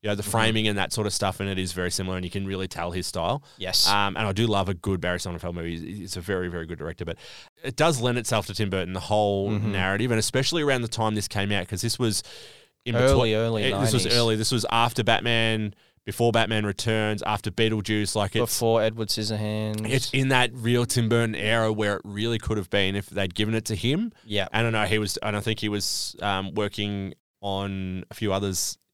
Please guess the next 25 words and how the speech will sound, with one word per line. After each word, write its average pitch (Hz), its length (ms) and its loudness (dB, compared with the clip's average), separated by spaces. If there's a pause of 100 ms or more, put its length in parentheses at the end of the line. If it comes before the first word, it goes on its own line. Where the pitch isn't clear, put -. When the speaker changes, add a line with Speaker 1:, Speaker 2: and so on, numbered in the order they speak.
(140)
Speaker 1:
in 110 60 -4
Speaker 2:
Would 101 80 -2
Speaker 1:
that 95 140 -2
process 98 400 0
as 87 120 -4
well. 98 220 4
So 104 120 0
he 101 40 2
probably 117 220 2
Speaker 2:
he - 0 -
would 110 60 2 (100)
Speaker 1:
wouldn't - 40 -2
Speaker 2:
have 92 100 0
Speaker 1:
have 139 40 -2
Speaker 2:
been 131 80 0
Speaker 1:
had 127 60 4
time 120 80 0
to 117 60 -4
Speaker 2:
working 120 100 0
Speaker 1:
do - 20 0
it. 117 40 0
Speaker 2:
on 113 100 -2
A 104 40 -4
Nightmare 101 440 -6
Before 90 180 -16